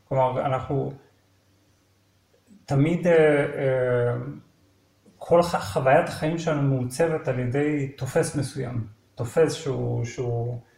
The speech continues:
הוא סך כל ההתניות שלנו, הזיכרונות שלנו, ההזדהויות שלנו, אה, עם דברים כאלה ואחרים, עם הגוף כמובן. ו-,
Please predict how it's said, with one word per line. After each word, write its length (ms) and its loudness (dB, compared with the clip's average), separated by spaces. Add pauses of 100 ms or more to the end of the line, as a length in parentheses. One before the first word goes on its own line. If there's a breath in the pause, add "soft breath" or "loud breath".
(240 soft breath)
הוא 120 -2
סך 380 2
כל 160 4
ההתניות 800 4
שלנו, 340 -2
הזיכרונות 580 0
שלנו, 540 0
ההזדהויות 960 2
שלנו, 500 0 (280)
אה, 460 -4 (260)
עם 140 -8
דברים 400 -4
כאלה 320 2
ואחרים, 580 -2 (340 soft breath)
עם 140 2
הגוף 420 2
כמובן. 440 -2 (1400)
ו-, 560 2